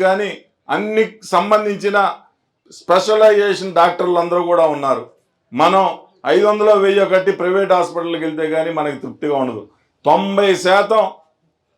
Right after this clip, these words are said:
జబ్బులకి ఉచితంగా మందులు అక్కడ ఇస్తా ఉన్నారు. తప్పకుండా మీరు అందరూ వెళ్ళండి. ఏదైనా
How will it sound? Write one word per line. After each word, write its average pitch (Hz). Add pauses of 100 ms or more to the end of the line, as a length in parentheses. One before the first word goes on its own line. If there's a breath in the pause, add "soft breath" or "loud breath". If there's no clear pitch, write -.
(440)
జబ్బులకి 208 (460)
ఉచితంగా 208 (140)
మందులు 196
అక్కడ 175
ఇస్తా 190 (140)
ఉన్నారు. 156 (1200)
తప్పకుండా 214 (100)
మీరు 208
అందరూ 214
వెళ్ళండి. 196 (920)
ఏదైనా 214